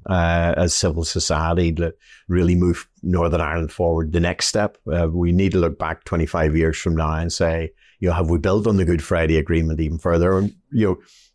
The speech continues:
park all the, the current noise about what we think of the Good Friday Agreement. It's a foundation. It's a moment in time. It's one piece of a very complicated jigsaw. So there's no point in saying, "Let's rip that up." It's delivered for twenty-five years.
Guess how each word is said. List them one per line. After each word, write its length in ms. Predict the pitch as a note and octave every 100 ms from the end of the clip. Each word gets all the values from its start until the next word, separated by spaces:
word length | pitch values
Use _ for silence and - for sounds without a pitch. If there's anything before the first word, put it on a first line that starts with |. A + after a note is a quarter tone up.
| - _ _ _
park 280 | B2+ C3 B2
all 180 | A2 G#2
the, 160 | G2+
the 140 | G2 G2
current 320 | A2 G2 F2+
noise 460 | G2 F#2 G2 G2+
about 280 | G2+ F2 F2+
what 200 | G#2+ G2
we 80 | G#2
think 240 | - F#2+
of 100 | F#2
the 80 | E2+
Good 220 | F2 F#2
Friday 380 | - F#2 F2+ F2+
Agreement. 500 | E2+ F2+ E2+ G2 G2 - _ _ _
It's 200 | A2+ -
a 60 | -
foundation. 760 | A#2+ G#2+ G#2 G#2+ G#2+ - G2+ -
It's 120 | F#2 G2+
a 60 |
moment 380 | F#2+ G2+ G#2+ G2
in 100 | F2+
time. 400 | F2 E2+ E2+ F2+ -
It's 200 | - -
one 340 | F#2 F#2+ F#2
piece 320 | E2 F#2 E2 -
of 240 | - E2
a 80 | D#2+
very 240 | D#2+ E2+
complicated 640 | - E2 E2 E2+ F2 E2+ D2+
jigsaw. 520 | E2+ E2+ - A2 A2+ _ _ _ _ -
So 100 | G2+
there's 160 | F2
no 100 | A2
point 260 | A2+ G#2+ F#2
in 40 |
saying, 240 | - F2 E2
"Let's 240 | F#2 -
rip 180 | F#2+ E2
that 200 | D#2 D2+
up." 240 | E2 F#2+ -
It's 240 | F2 -
delivered 380 | G#2+ A#2 A#2 -
for 160 | -
twenty-five 640 | - F#2 E2 - D#2 D#2 D#2+
years. 400 | E2 F2+ F2+